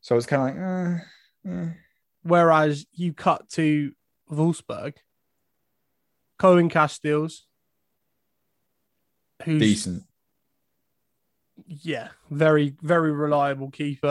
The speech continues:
Speaker 2: And then you've got Mbabu and Roussillon at fullback. You've got the youngster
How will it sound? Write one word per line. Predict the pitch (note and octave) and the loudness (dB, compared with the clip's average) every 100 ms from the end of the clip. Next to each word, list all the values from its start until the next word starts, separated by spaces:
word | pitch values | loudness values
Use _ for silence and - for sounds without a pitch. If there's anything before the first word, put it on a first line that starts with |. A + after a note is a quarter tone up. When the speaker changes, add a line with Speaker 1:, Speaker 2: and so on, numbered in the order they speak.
| C3+ | 0
Speaker 2:
And | D3 | 2
then | E3+ | 2
you've | F3 | 2
got | F#3+ - | 0 -2
Mbabu | F#3 D#3+ G3 G3+ F3+ G#3+ A3+ _ _ _ _ _ _ | -4 2 2 2 2 -2 -4 _ _ _ _ _ _
and | E3 E3 D#3+ D#3+ | -2 0 0 0
Roussillon | F#3 E3+ E3+ D#3 D3 C3+ _ - | 0 0 -2 -2 -2 -4 _ -16
at | - | -14
fullback. | - D#3+ C#3+ C3 - - _ _ _ _ _ _ _ _ _ _ _ | -2 -2 0 -4 -8 -14 _ _ _ _ _ _ _ _ _ _ _
You've | D#3+ D3+ | -6 -4
got | E3+ D#3 - | 0 -2 -2
the | E3 | -6
youngster | D#3 F#3 F#3+ F3+ - F#3 F#3 | 0 0 0 -8 -4 -2 -2